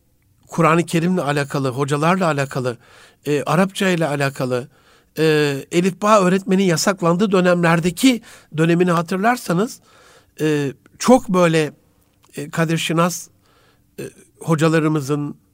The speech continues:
e, Çanakkale'de ve İstiklal, e, Savaşı'nda şehit olduğunu da düşünerek, sonra kalanların şu ya da bu gerekçelerle asıldığını düşünerek, e, hocasız, üstadsız, e, bilge insan,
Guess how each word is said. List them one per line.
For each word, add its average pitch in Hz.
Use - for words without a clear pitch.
e, 135
Çanakkale'de 170
ve 156
İstiklal, 160
e, 143
Savaşı'nda 143
şehit 185
olduğunu 170
da 147
düşünerek, 135
sonra 247
kalanların 220
şu -
ya 208
da 190
bu 196
gerekçelerle 170
asıldığını 180
düşünerek, 143
e, 143
hocasız, 160
üstadsız, 165
e, 131
bilge 165
insan, 190